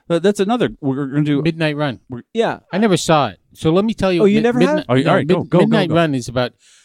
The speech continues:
Speaker 2: a guy who goes running,
Speaker 1: Yep.
Speaker 2: but he usually goes running,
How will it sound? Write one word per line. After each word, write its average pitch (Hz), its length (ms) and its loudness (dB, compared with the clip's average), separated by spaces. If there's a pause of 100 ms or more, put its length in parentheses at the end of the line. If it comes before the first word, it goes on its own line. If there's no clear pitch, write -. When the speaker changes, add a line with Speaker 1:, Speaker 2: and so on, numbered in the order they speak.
(100)
Speaker 2:
a 123 140 -6
guy 127 540 -2 (140)
who 127 220 -6
goes 120 300 -2
running, 117 480 -4
Speaker 1:
Yep. 95 140 -8
Speaker 2:
but 151 160 -4 (320)
he 185 80 -2
usually 254 240 2
goes 196 200 2
running, 151 440 -2